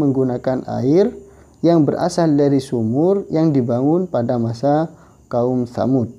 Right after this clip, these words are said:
<clears throat> atau berada di tanah Samud, karena sumur tersebut, uh, termasuk sumur yang digosap, kecuali sumur Nakoh. Begitu juga,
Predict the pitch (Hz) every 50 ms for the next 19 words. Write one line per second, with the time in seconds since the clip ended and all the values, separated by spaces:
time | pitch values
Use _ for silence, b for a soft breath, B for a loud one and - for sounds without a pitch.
0 | - _ _ _ - - - - - - - - - _ _ _ _ _ _ _
1 | _ _ _ _ _ _ _ _ _ - - - 139 143 135 123 113 113 117 131
2 | 127 127 131 - 120 117 120 117 117 113 98 131 151 139 113 - B B B B
3 | B B B B B B B B B B B B _ _ _ _ - - 117 107
4 | 104 131 151 165 170 170 - 156 143 139 143 131 131 127 120 117 - 120 123 147
5 | 165 156 - - - - _ _ _ - - 120 120 117 117 117 117 117 113 113
6 | 113 113 113 113 113 110 110 - - - _ _ _ _ _ _ _ _ _ _
7 | _ _ _ _ _ _ _ _ _ _ _ - 139 123 123 123 120 113 - 170
8 | 170 139 - 135 123 131 139 139 127 120 127 127 120 120 113 117 110 107 104 101
9 | - - 104 117 113 b b b b b b b b b b - 120 113 120 113
10 | 120 143 165 165 165 147 135 135 127 117 117 117 113 113 117 120 113 95 - B
11 | B B B B B B B B B - 143 143 147 156 151 160 156 160 185 180
12 | 185 180 147 -